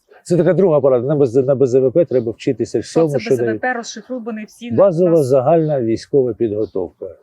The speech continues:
Speaker 1: Курс, курс молодого бойця колись він називався. І там багато чому, багато чому вчили, як мені здавалось, непотрібним, але потім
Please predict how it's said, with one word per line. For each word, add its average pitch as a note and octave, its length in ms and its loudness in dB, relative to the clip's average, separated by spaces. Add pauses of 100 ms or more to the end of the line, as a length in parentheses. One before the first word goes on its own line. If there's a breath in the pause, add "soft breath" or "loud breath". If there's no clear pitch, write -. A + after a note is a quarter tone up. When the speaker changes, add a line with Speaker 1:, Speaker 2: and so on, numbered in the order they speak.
(140)
Speaker 1:
Курс, F#3+ 220 0
курс G#3+ 260 0
молодого C#3+ 440 2
бойця A2+ 500 -4
колись G2 340 -8
він F#2 120 -20
називався. F2 640 -14 (580 soft breath)
І G#3 840 2 (840)
там G3 160 -2
багато C#3+ 360 2
чому, B2 420 -10
багато B2 440 0
чому C3 220 -6
вчили, C4 540 2 (520)
як C#3 180 0
мені C#3+ 160 2
здавалось, B2 360 2
непотрібним, C3+ 600 0
але A#2+ 180 -4
потім C3 340 -2